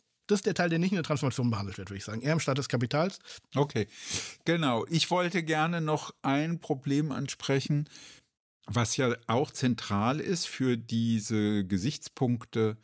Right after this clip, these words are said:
Speaker 2: seiner Herrschaftsanalyse, das Programm des sozialen Friedens. Und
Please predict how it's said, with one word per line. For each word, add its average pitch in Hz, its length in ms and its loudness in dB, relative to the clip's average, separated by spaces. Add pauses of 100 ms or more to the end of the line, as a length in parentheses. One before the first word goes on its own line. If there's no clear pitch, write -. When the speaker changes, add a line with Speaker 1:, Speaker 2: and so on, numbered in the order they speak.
(380)
Speaker 2:
seiner 117 480 0
Herrschaftsanalyse, 135 1120 0
das 117 220 -2
Programm 117 560 0
des 110 160 -2
sozialen 110 500 0
Friedens. 78 720 -6 (680)
Und 110 460 0